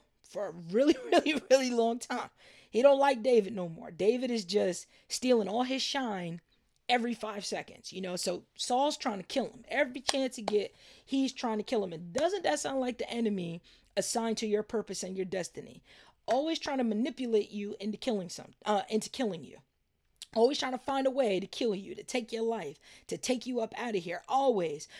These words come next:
But what I loved about David and what you see up until this point is you see David constantly doing his purpose. So let me say that to the rest of you. The way you're gonna outdo the enemy is by staying close in the hand of God,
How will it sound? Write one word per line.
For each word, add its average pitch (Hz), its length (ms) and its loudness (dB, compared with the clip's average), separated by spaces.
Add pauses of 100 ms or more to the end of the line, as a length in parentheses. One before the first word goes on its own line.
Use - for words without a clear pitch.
But 190 80 0
what 220 140 2
I 202 60 -2
loved 285 320 0
about 240 340 0
David 226 380 2
and 180 100 -8
what 214 220 -2
you 233 80 -2
see 302 360 -4
up 240 180 0
until 277 340 -2
this 220 200 0
point 247 520 -6 (480)
is 214 160 4
you 240 80 0
see 262 240 -4 (160)
David 247 400 -4 (200)
constantly 269 720 -6
doing 233 280 -2
his 214 160 -4
purpose. - 580 -8 (180)
So - 140 -2
let 240 180 0
me 294 100 -4
say 262 200 -4
that 233 180 -6
to 254 100 -6
the 202 120 -10
rest 208 380 -6
of 196 100 -8
you. - 220 -16 (200)
The 202 120 4
way 220 200 2
you're 302 180 -2
gonna 233 300 -4
outdo 226 420 -2
the 208 140 -6
enemy 277 440 -4 (180)
is 214 160 2
by 196 160 -6
staying 226 360 -4
close 233 380 -4
in 208 100 -6
the 196 60 -6
hand 190 280 -8
of 160 100 -16
God, - 340 -14